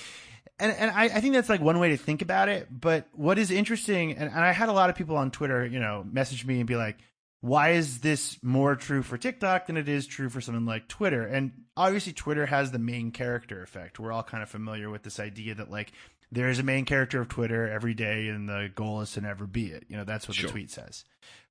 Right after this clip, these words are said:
Speaker 1: But I think on TikTok, the,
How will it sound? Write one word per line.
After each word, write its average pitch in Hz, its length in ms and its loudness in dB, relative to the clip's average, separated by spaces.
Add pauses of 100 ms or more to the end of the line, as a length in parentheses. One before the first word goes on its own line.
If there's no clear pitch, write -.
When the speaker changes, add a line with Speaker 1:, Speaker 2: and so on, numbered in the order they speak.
(100)
Speaker 1:
But 190 100 4
I 190 60 4
think 262 360 -2
on 160 200 -2
TikTok, 147 760 2 (340)
the, 139 460 2